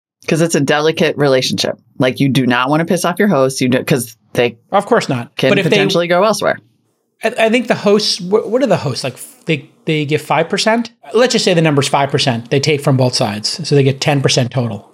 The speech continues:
Speaker 2: I believe that's what it was last time, uh, I checked. So if they, if you're, if you're a host and you're renting your place for five hundred bucks a night, average booking is four nights, let's say,
Speaker 1: Mm-hmm.
Speaker 2: or it's two thousand dollars. I'm just making up numbers here.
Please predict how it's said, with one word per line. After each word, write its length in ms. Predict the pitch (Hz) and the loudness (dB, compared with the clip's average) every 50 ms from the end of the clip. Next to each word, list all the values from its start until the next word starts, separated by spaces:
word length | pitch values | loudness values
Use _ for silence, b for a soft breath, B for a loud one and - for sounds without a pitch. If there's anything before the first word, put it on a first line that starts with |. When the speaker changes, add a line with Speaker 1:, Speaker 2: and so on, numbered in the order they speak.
| - - | -8 -6
Speaker 2:
I 60 | 185 | -2
believe 440 | 170 196 196 214 226 285 277 233 160 | 0 0 2 4 4 4 4 4 2
that's 220 | 135 117 - - | 0 -2 -2 -2
what 120 | 135 120 | -4 -4
it 60 | 113 107 | -4 -4
was 320 | 101 98 98 120 - - b b b b b b | -6 -8 -8 -10 -12 -14 b b b b b b
last 180 | - - - - | -4 -4 -4 -2
time, 400 | - 135 127 127 123 120 117 - _ _ - - - | -2 -2 0 0 -2 -4 -6 -10 _ _ -16 -10 -6
uh, 60 | 135 | -6
I 160 | 131 123 113 | -4 -4 -4
checked. 240 | 127 - - 110 - _ _ _ _ _ _ _ _ _ _ _ _ _ _ _ | -4 -6 -6 -6 -8 _ _ _ _ _ _ _ _ _ _ _ _ _ _ _
So 160 | - - 214 | -2 0 2
if 100 | 202 180 | 2 2
they, 140 | 170 269 180 | 2 0 0
if 120 | 226 214 196 | 2 2 2
you're, 320 | 262 277 262 254 - - _ _ _ - | 4 2 2 0 -4 -10 _ _ _ -2
if 140 | 202 185 | 0 2
you're 140 | 202 254 262 | 4 4 4
a 60 | 240 | 4
host 420 | 165 143 175 156 165 160 - - - _ _ _ _ - | 2 2 2 2 2 0 -2 -8 -12 _ _ _ _ -2
and 140 | 170 170 | 0 2
you're 100 | 165 165 | 2 2
renting 300 | 156 165 185 180 170 180 170 | 2 2 0 0 0 0 0
your 100 | 170 156 | 0 0
place 300 | - - 160 151 147 147 | 2 0 0 0 0 -2
for 540 | - - 151 139 139 139 135 135 135 127 - - - | -4 -2 -2 0 0 0 0 0 -2 -4 -6 -12 -10
five 300 | - - - 170 180 170 | -4 -2 0 0 0 0
hundred 220 | 196 175 185 175 | -2 -2 0 0
bucks 180 | 170 165 165 - | 0 -2 -2 0
a 40 | 170 | -2
night, 380 | 147 139 131 131 147 143 - _ _ _ _ _ _ _ _ _ _ _ _ _ - | 0 0 0 -2 -4 -6 -10 _ _ _ _ _ _ _ _ _ _ _ _ _ -6
average 320 | 156 160 165 170 165 - | -4 -2 -2 -2 -2 -2
booking 260 | - 170 165 170 160 151 | -2 -2 -2 -2 -4 -4
is 80 | 143 - | -4 -2
four 180 | - 156 147 139 | 0 0 0 0
nights, 280 | 139 135 139 139 - | 0 -4 -4 -6 -8
let's 140 | 147 139 135 | -10 -6 -2
say, 220 | - 170 185 196 180 _ _ _ _ _ _ _ _ _ _ _ - | -2 -2 -2 -2 -6 _ _ _ _ _ _ _ _ _ _ _ -2
Speaker 1:
Mm-hmm. 260 | - 131 110 127 127 | -2 -2 0 0 -2
Speaker 2:
or 280 | 127 139 139 139 139 139 | -2 -2 -4 -6 -6 -8
it's 180 | 139 139 - - | -8 -10 -12 -8
two 140 | - - 185 | -4 -2 0
thousand 300 | 160 151 143 139 143 139 | 0 0 0 0 -4 -4
dollars. 280 | 127 123 123 143 139 - | -6 -6 -6 -6 -8 -8
I'm 60 | 147 | -8
just 100 | 135 - | -6 -6
making 160 | 151 143 135 131 | -6 -4 -4 -4
up 60 | 127 | -6
numbers 240 | 143 151 143 139 - | -6 -6 -8 -8 -8
here. 280 | 143 139 139 139 - | -6 -8 -8 -8 -12